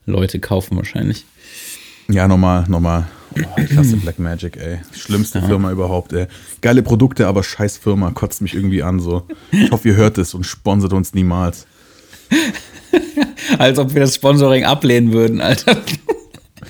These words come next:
Speaker 2: Ey, also ich, ich würde gerne, also unsere Seele an, an, äh, Spotify verkaufen. Was denkst du, was, was so gemischtes Hack bekommt pro Folge? Also schon
Speaker 1: Boah.
Speaker 2: so fünf K, oder? Pro Folge.
Speaker 1: Boah, keine Ahnung, ey.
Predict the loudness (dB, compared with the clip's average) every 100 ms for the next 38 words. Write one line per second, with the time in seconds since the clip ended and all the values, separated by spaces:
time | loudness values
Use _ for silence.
0 | -20 -20 -8 0 0 0 -2 -2 0 0
1 | -2 -6 0 4 6 6 6 6 4 -4
2 | -14 -18 -2 0 4 4 4 4 4 4
3 | 4 4 2 2 2 2 2 0 -2 -2
4 | -2 -2 0 0 0 -2 -2 -2 -2 0
5 | -2 -4 -6 _ _ _ _ _ _ _
6 | _ _ _ -6 -6 -8 -4 -4 0 0
7 | 2 0 0 -2 -6 -4 2 4 4 0
8 | -4 -4 -4 -4 -2 -2 -2 -2 0 0
9 | 0 -2 -6 _ _ _ _ -6 -4 2
10 | 2 2 2 0 0 -2 -2 0 0 0
11 | -2 _ _ _ _ _ _ _ -4 -4
12 | 0 0 0 0 -4 -8 _ _ _ -16
13 | -14 -12 -6 -4 -4 -4 -4 -6 -6